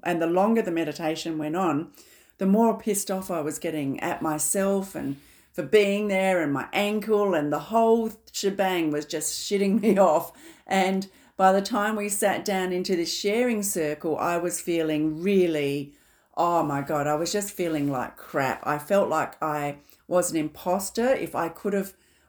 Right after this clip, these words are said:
walked out of that place and got into a car and come home,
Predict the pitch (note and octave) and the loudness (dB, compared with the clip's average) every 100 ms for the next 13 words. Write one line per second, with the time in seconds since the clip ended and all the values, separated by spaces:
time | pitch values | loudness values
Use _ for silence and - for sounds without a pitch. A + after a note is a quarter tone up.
0 | - F3 G#3+ A#3+ A#3+ G3+ F#3 F#3 E3 - | -10 2 4 4 2 0 0 -2 -6 -6
1 | F3+ D#3 E3 - - D#3+ D#3+ F3 F3+ F3+ | -4 -4 -4 -6 -4 -2 2 2 0 -2
2 | F3 - F3+ D#3 D3 C3 B2 D#3+ - D#3 | -6 -6 -6 -4 -2 -2 -4 -6 -4 -6
3 | D#3 - D#3+ D3 C#3 D3 | -4 -4 -4 -2 -2 -4